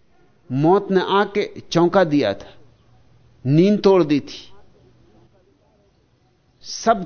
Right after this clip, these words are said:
ख्वाब बिखर गए थे। और फिर नौ महीने गर्भ की शांति, शून्यता,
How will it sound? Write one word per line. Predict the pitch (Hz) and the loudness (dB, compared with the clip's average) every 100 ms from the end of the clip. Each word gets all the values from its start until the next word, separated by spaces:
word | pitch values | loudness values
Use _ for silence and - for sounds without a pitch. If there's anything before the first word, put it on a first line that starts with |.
| - | -14
ख्वाब | - 196 233 233 151 139 | -6 0 2 2 -2 -2
बिखर | 175 180 190 | -2 -2 -4
गए | 170 143 | -2 -4
थे। | 117 - - _ _ _ _ _ _ _ _ _ _ _ _ _ _ _ _ _ _ _ _ _ _ - _ - | -6 -14 -20 _ _ _ _ _ _ _ _ _ _ _ _ _ _ _ _ _ _ _ _ _ _ -20 _ -2
और | 143 147 | -2 -4
फिर | - 151 | -4 -4
नौ | 135 135 147 170 | 0 2 4 4
महीने | 165 160 170 180 190 - - - | 4 2 4 2 0 -10 -16 -10
गर्भ | 120 117 165 170 175 | -4 2 4 4 2
की | 175 175 165 | 0 -4 -2
शांति, | - - 139 147 143 - - - - _ _ - - - - - | -4 -4 0 0 -2 -8 -20 -20 -20 _ _ -20 -20 -20 -18 -10
शून्यता, | - - 160 147 135 123 104 | -6 0 4 4 2 -2 -8